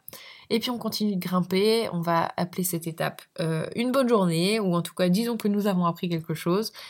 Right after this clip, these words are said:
Dans cette étape, vous hésitez entre continuer et vouloir aller de l'avant, donc passez ça, baissez les bras et puisez par les, vous êtes complètement épuisé par les efforts passés. La neuvième étape, on est plutôt en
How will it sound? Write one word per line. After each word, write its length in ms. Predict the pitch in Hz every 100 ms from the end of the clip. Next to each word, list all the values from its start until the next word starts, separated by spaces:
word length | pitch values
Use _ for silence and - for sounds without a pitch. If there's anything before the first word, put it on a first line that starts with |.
| - - - -
Dans 160 | 190
cette 240 | 190 180 175
étape, 300 | 190 190 -
vous 360 | 170 175 202 190
hésitez 380 | 196 202 190 214
entre 260 | 185 -
continuer 840 | 165 - 226 - 214 202 196 202 -
et 40 |
vouloir 440 | 160 180 190 185 -
aller 240 | - 190 190
de 100 | 175
l'avant, 340 | 165 170 170
donc 380 | 185 147 - - _ _ -
passez 260 | 175 180
ça, 300 | 175 175 185 185 - - - -
baissez 260 | 175 196 214
les 120 | 202
bras 480 | 180 175 175 185 180
et 600 | - 170 165 160 160 160
puisez 320 | - - 180 196
par 180 | 190
les, 180 | 175 160
vous 180 | 160 170
êtes 100 | 170
complètement 340 | - 185 185
épuisé 360 | 190 180 - 185
par 140 | 175
les 180 | 160 156
efforts 240 | 175 185 180
passés. 500 | 170 - 180 196 - - - - - - - -
La 160 | 180
neuvième 320 | 190 220 226 214
étape, 340 | 208 202 190
on 100 | 185
est 80 | 165
plutôt 240 | 160 180 175
en 220 | 143